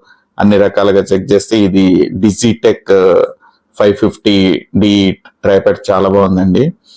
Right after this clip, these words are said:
ఆ, ఇది కాస్ట్ వచ్చేసి ఫైవ్, ఫిఫ్టీన్ హండ్రెడ్ సిక్స్టీ రూపీస్ అలా ఉంది. ఇవన్నీ మీకు కావాలంటే,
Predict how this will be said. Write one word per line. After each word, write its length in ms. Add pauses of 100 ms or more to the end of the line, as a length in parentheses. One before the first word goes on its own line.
(340)
ఆ, 180
ఇది 380
కాస్ట్ 460
వచ్చేసి 800 (380)
ఫైవ్, 180
ఫిఫ్టీన్ 460
హండ్రెడ్ 580
సిక్స్టీ 360
రూపీస్ 360
అలా 200
ఉంది. 400 (680)
ఇవన్నీ 500
మీకు 640
కావాలంటే, 760